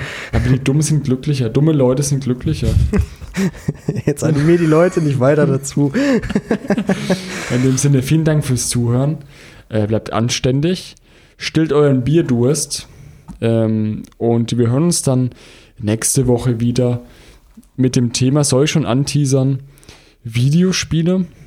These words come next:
Speaker 2: Videospiele oder, ich bin mir noch nicht sicher, Videospiele der Kindheit könnte auch kommen.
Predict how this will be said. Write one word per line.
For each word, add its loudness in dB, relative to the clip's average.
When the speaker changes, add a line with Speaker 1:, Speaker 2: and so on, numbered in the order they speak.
Speaker 2:
Videospiele 0
oder, 4
ich -4
bin 2
mir 2
noch 4
nicht 2
sicher, 0
Videospiele 0
der 2
Kindheit -2
könnte -2
auch -6
kommen. -6